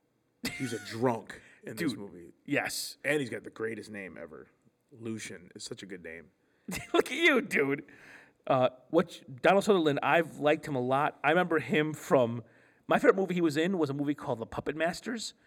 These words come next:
Speaker 2: which, you know, it, it was an old
Speaker 1: Oh
Speaker 2: sci-fi.
Speaker 1: my gosh, really? With the aliens
Speaker 2: Yeah, I
Speaker 1: getting
Speaker 2: like that alien
Speaker 1: No, it
Speaker 2: movie.
Speaker 1: was a good movie, but I forgot he was in that.
Speaker 2: Yeah, the, the aliens that go on your back and put them
Speaker 1: Yeah,
Speaker 2: in your
Speaker 1: and
Speaker 2: spinal
Speaker 1: they talk
Speaker 2: cord.
Speaker 1: through you.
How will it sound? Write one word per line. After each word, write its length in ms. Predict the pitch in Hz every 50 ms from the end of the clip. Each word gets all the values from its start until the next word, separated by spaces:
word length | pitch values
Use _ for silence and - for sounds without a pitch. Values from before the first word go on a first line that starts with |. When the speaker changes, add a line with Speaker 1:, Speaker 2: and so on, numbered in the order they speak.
| _ -
Speaker 2:
which, 100 | 131 -
you 60 | - 170
know, 60 | -
it, 100 | - -
it 80 | - -
was 120 | 147 135 143
an 60 | -
old 180 | - 147 170 202
Speaker 1:
Oh 120 | 277 285 294
Speaker 2:
sci-fi. 540 | 277 185 185 196 180 - - 180 185 202 226
Speaker 1:
my 60 | 247
gosh, 680 | 143 156 180 220 240 247 220 151 127 101 - - -
really? 340 | 143 165 196 233 262 277 277
With 120 | 247 208 175
the 120 | 175 165
aliens 400 | 185 208 226 240 240 254 247 214 190
Speaker 2:
Yeah, 100 | 494 -
I 80 | - -
Speaker 1:
getting 100 | - -
Speaker 2:
like 240 | - - - - -
that 140 | - 494 -
alien 380 | 359 480 494 494 494 508 466 415
Speaker 1:
No, 80 | 370 311
it 40 | 302
Speaker 2:
movie. 100 | 220 247
Speaker 1:
was 120 | 247 -
a 40 | 175
good 140 | 175 180 156
movie, 200 | 160 156 143 135
but 200 | 127 139 139 139
I 100 | 139 151
forgot 300 | - 175 156 190 214 185
he 60 | 180 196
was 160 | 185 170 185
in 100 | 247 254
that. 200 | 233 127 117 -
Speaker 2:
Yeah, 100 | - 302
the, 100 | 269 269
the 180 | 240 233 - 226
aliens 240 | 240 277 285 294 277
that 60 | 254
go 120 | 202 233
on 40 | 233
your 100 | 220 196 185
back 360 | - 196 202 220 254 262 262
and 100 | 196 -
put 100 | - -
them 60 | 214 226
Speaker 1:
Yeah, 40 | 214
Speaker 2:
in 40 | 180
your 20 | 143
Speaker 1:
and 80 | - 131
Speaker 2:
spinal 320 | - - 202 202 220 233
Speaker 1:
they 40 | 226
talk 80 | - -
Speaker 2:
cord. 260 | 254 247 262 285 269
Speaker 1:
through 160 | 220 208 214
you. 220 | 214 220 226 220